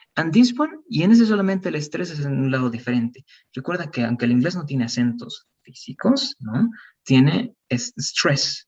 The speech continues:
que es igual donde poner énfasis. Y este va a ser interesting en la primera parte.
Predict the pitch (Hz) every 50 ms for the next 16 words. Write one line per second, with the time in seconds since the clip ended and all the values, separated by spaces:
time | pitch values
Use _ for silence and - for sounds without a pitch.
0 | _ _ 120 123 - - 123 120 120 117 113 113 - - 139 127 131 127 139 135
1 | 127 127 - 117 117 113 117 117 - 127 123 117 - - - - - - - _
2 | _ _ _ _ _ _ 135 135 143 143 160 143 135 135 - - 147 147 147 -
3 | - _ _ _ _ _ _ _ 185 180 160 147 - - - - 131 - - -
4 | - - - - - _ _ _ 131 127 120 120 120 123 135 143 147 143 131 131
5 | 143 - - - _ _ -